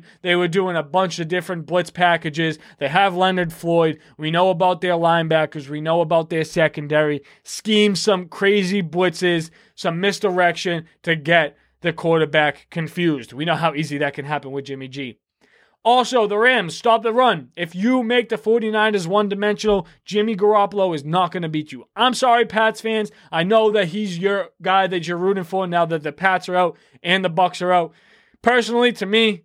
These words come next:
Jimmy G's a scrub. I think that there's probably at least fifteen quarterbacks that I would pick over him. I mean,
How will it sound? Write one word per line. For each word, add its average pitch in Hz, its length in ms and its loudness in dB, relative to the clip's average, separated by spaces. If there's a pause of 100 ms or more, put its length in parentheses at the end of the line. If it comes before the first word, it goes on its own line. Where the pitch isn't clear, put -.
(120)
Jimmy 196 220 0
G's 185 240 -4
a 165 60 -4
scrub. 175 520 0 (240)
I 156 160 0
think 170 220 2
that 160 120 -2
there's 165 200 0
probably 180 460 2
at 156 200 2
least 175 260 -4
fifteen 185 380 -6
quarterbacks 170 540 0
that 151 120 -6
I 151 100 2
would 151 180 -4
pick 170 220 -2
over 165 260 -2
him. 156 300 -4 (360)
I 165 100 -4
mean, 175 360 0